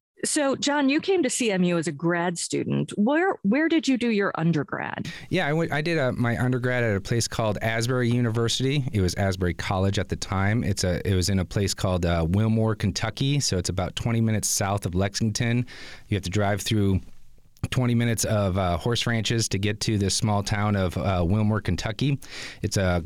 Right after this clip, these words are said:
Speaker 2: uh, it was a private Christian college that had a really good media program. So that's why I wanted to go there. And that school actually was headed up by, uh, a gentleman named, uh,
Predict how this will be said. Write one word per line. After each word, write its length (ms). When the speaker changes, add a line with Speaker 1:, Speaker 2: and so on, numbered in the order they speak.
Speaker 2:
uh, 300
it 60
was 120
a 60
private 360
Christian 320
college 520
that 160
had 180
a 60
really 300
good 240
media 280
program. 600
So 160
that's 260
why 280
I 200
wanted 340
to 60
go 200
there. 540
And 460
that 240
school 640
actually 300
was 180
headed 260
up 240
by, 400
uh, 260
a 180
gentleman 440
named, 360
uh, 260